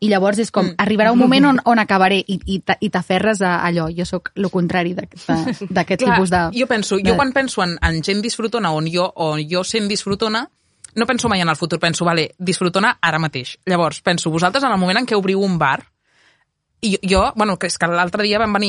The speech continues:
Speaker 2: també les noies de la Camila, que és un bar de Gràcia xulíssim, que ens deien també, «Hosti, sí, és la típica fantasia que tens amb les amigues, però que arriba un moment que dius, vale, en el moment en què la fantasia es torna realitat, això implica una feinada
Speaker 1: Mm.
Speaker 2: que flipes, de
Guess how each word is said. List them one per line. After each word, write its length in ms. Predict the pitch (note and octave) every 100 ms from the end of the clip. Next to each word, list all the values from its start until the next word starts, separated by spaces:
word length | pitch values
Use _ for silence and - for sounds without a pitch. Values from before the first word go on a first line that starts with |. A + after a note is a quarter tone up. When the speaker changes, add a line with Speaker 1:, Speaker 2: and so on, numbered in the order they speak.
| F#3
Speaker 2:
també 300 | F#3 G3 F3
les 220 | D#3+ D3+ E3
noies 220 | E3+ F#3
de 60 | F#3
la 80 | F3
Camila, 320 | F3 F3+ C#3+
que 120 | C#3+
és 80 | C#3+
un 80 | D#3
bar 140 | D#3+ D#3+
de 80 |
Gràcia 320 | D#3 D#3+ - C3
xulíssim, 480 | - D3+ E3 - E3+ A#3+ - _ -
que 80 | G3+
ens 80 | F3
deien 160 | F3+
també, 220 | G#3 F#3+ D#3
«Hosti, 200 | - G3+
sí, 140 | A3 F#3+ - _ -
és 140 | F3+ G3
la 60 |
típica 240 | G3+ G3+ G3+
fantasia 320 | G3+ G3 A3
que 80 | D#3+
tens 140 | D#3+
amb 120 | F3 F#3
les 80 | F#3+
amigues, 240 | G3 A#3+
però 140 | - F3
que 100 | D#3
arriba 380 | D3 - D#3 D#3+
un 80 | F3+
moment 320 | F#3 F#3 A#3+
que 80 | G#3+
dius, 220 | F3 D3+ F3
vale, 160 | E3+
en 160 | C3+ D3+
el 80 | D3
moment 200 | D3+ E3+
en 40 |
què 60 | F#3
la 80 | F#3
fantasia 380 | F3+ F3 G#3 D#3
es 80 |
torna 220 | - D3+ D#3
realitat, 480 | D#3+ D#3 D#3+ E3+ -
això 240 | D#3 D#3+ D#3
implica 280 | E3 F3 D#3
una 140 | D#3+
feinada 420 | - D#3 D3+ D#3+ F3
Speaker 1:
Mm. 40 |
Speaker 2:
que 80 | F3+
flipes, 440 | - F#3+ F3+ A3+ - - -
de 160 | F3+